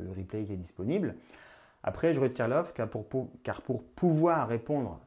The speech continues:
à tout le monde, je dois limiter le nombre de membres de la formation. Ça, c'est le respect que je me dois, que je vous dois, pour, euh, bah, de rendre, euh, un service personnalisé.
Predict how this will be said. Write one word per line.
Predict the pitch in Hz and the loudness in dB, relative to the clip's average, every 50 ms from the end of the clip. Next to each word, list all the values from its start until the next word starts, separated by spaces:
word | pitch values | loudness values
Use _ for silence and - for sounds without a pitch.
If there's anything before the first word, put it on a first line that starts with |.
| - - | -16 -14
à | 90 90 | -12 -8
tout | - 107 | -4 -2
le | 104 117 | 0 0
monde, | 139 165 175 165 | 0 0 0 -2
je | 117 113 | -4 -4
dois | 107 107 123 139 139 | -4 -2 0 0 0
limiter | 123 117 127 151 160 160 143 - - 156 156 | 0 0 0 2 2 2 2 0 0 -2 0
le | 139 113 | 0 0
nombre | 113 127 151 160 156 139 - - | 0 0 0 -2 -4 -6 -8 -8
de | 104 104 107 | -6 -4 -2
membres | 107 117 127 139 131 113 | -2 -2 -2 -4 -4 -6
de | 107 104 | -4 -4
la | 101 95 | -4 -6
formation. | - - 104 95 90 87 - - - - _ _ _ - - - - - - _ _ | -6 -6 -8 -8 -8 -10 -12 -16 -20 -20 _ _ _ -20 -20 -20 -20 -20 -20 _ _
Ça, | - 165 165 | 2 2 2
c'est | 165 131 | 2 0
le | 113 | 0
respect | 104 110 107 - - 147 147 | 0 0 -2 -2 -2 -4 -4
que | 147 - 90 85 | -4 -6 -10 -6
je | 85 101 131 | 0 2 2
me | 139 135 117 98 | 4 4 2 0
dois, | 95 98 123 165 | 0 -2 -2 -4
que | 202 - - 98 | -4 -8 -8 -8
je | 87 92 | -6 -6
vous | 90 85 87 80 | -6 -6 -6 -6
dois, | 87 101 147 226 - - _ - _ _ _ _ _ - | -6 -6 -6 -8 -10 -16 _ -20 _ _ _ _ _ -12
pour, | - 101 92 95 92 | -10 -8 -8 -6 -8
euh, | 90 87 85 80 78 | -8 -8 -10 -10 -8
bah, | 82 82 80 | -8 -8 -6
de | 80 87 | -6 -6
rendre, | 87 101 113 117 101 87 82 78 | -4 -4 -4 -4 -6 -6 -8 -10
euh, | 78 - - 90 | -12 -12 -12 -12
un | 95 | -10
service | - 101 95 98 104 98 | -8 -8 -8 -8 -8 -8
personnalisé. | - 92 87 - - 90 82 80 80 98 135 - | -10 -12 -12 -10 -10 -10 -10 -8 -8 -8 -8 -8